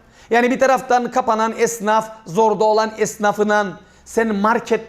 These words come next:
sahiplerini aynı düzeye, aynı kefeye koymak, aynı kesede olması ne kadar doğrudur? Büyük bir adaletsizliktir bu ve bunu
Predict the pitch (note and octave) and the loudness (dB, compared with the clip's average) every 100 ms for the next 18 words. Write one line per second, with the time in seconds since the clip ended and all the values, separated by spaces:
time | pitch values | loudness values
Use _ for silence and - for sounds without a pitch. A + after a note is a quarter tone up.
0 | - A3+ G#3+ G#3 G3 G3 G3+ F#3 - - | -4 0 0 0 -2 0 0 -2 -6 -20
1 | - - G3+ C#4 C#4 C4 B3+ A3+ E3 A3 | -8 0 2 4 2 2 2 0 -2 -2
2 | G3+ G#3+ G3+ F3+ - - - _ - A#3 | 0 4 4 2 -4 -12 -20 _ 0 2
3 | C4+ B3+ B3 C4 B3 - - _ _ - | 2 0 2 2 0 -8 -20 _ _ -2
4 | A#3+ A#3 G#3+ F#3+ A3 A#3 G#3+ A3+ A#3+ A#3+ | 0 4 4 4 4 4 2 2 0 -2
5 | - - _ _ _ _ - _ - _ | -20 -20 _ _ _ _ -20 _ -20 _
6 | - - G3+ C4+ C#4 - C4 B3+ F#3+ - | -20 -2 2 2 2 0 0 2 2 4
7 | A#3 A3 G#3+ F#3+ A#3 G#3+ G#3 C#4+ D#4+ D#4 | 4 4 2 -2 -2 0 2 2 2 2
8 | C4 G3+ E3 - - - _ _ _ _ | 0 -2 -4 -10 -20 -20 _ _ _ _
9 | _ _ _ _ _ _ _ _ _ G#3+ | _ _ _ _ _ _ _ _ _ 2
10 | D#4 D#4+ D#4 C#4+ B3+ A#3 A3+ F#3+ E3 F#3 | 2 2 2 2 4 2 0 -8 -8 -8
11 | - G3 F3+ F#3 A3 B3+ F4+ F4 F4 G4+ | -6 -4 -2 2 2 4 2 2 2 -2